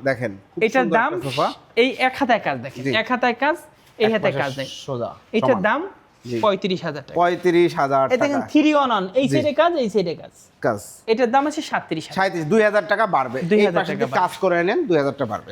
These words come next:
Speaker 2: এরপর একটা সিম্পলের ভিতরে খাট দেখায়,
Speaker 1: সিম্পলের
Speaker 2: সিম্পল।
Speaker 1: মধ্যে জোস একটা খাট। ভাই, এই খাটে যদি বেডরুম সেট চাই?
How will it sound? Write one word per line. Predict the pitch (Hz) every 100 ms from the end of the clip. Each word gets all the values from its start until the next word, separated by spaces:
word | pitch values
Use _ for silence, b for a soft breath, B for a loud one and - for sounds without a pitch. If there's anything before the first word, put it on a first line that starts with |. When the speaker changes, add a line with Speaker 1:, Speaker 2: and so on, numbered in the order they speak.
| - _
Speaker 2:
এরপর | 233 240
একটা | 262
সিম্পলের | 262 - 392 415 381 392 370 370
ভিতরে | 311 339
খাট | 311 254
দেখায়, | 202 214 196
Speaker 1:
সিম্পলের | 190 - 247 - 247
Speaker 2:
সিম্পল। | 254 254
Speaker 1:
মধ্যে | 214 247 143
জোস | 220 240 208
একটা | 214 180
খাট। | 156
ভাই, | 127 175 208
এই |
খাটে | 202 202 220
যদি | 208
বেডরুম | 175 139 151 185
সেট | 196 190 -
চাই? | 208